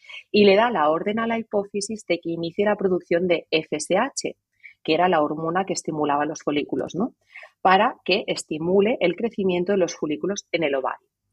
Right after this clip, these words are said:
A lo largo de esta fase, la progesterona se mantendrá en niveles bajos y los estrógenos irán aumentando de forma progresiva hasta alcanzar un pico en la fase preovulatoria,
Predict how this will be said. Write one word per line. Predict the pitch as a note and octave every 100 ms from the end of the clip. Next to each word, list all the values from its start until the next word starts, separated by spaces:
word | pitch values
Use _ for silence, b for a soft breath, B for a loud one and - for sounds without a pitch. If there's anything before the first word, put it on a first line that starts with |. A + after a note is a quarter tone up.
| _ B B B -
A | F3+
lo | F#3+
largo | F#3+ A3+ B3+
de | B3
esta | - F#3+
fase, | - F#3+ F#3+
la | B3+ G3
progesterona | E3+ E3 - E3 F3 A3
se | A#3 F#3
mantendrá | D3+ D3+ D3+ D#3+
en | G3+
niveles | F3 D#3+ E3 D#3
bajos | C3+ B2 B2+ B2+ -
y | G#3+
los | G#3+
estrógenos | A3 - E3+ - A3 A3
irán | F3 E3
aumentando | F3 F3+ F3 F3 G3 A3+
de | F#3
forma | E3+ E3+ D#3+
progresiva | D#3 D3+ D3 - F#3+
hasta | A3 F3
alcanzar | D#3 D3+ - E3
un | F3+ F3
pico | E3+ E3+ A3+ -
en | E3
la | D3+
fase | - F3 - A#3 _
preovulatoria, | G#3 - - D#3 D3 C3 B2+ B2